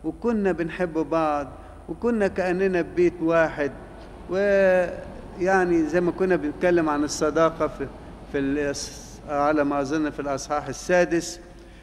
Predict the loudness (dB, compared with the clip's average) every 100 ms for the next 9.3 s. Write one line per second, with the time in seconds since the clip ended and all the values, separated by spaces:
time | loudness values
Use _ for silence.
0 | -20 -20 -20 -20 -12 -2 2 2 2 2
1 | 0 0 0 -2 0 0 0 -12 -8 -4
2 | 0 0 0 2 4 4 2 -4 0 2
3 | 4 2 4 2 -2 -4 -14 -20 -10 0
4 | 2 2 0 0 0 -2 -6 -4 0 0
5 | 0 -4 -2 -2 -4 -2 -2 -2 -8 -18
6 | -20 -20 -20 -16 -10 -8 -2 0 0 0
7 | 0 -2 0 0 0 -2 2 2 0 -6
8 | -8 -8 -4 0 0 -2 -2 2 2 2
9 | 0 2 2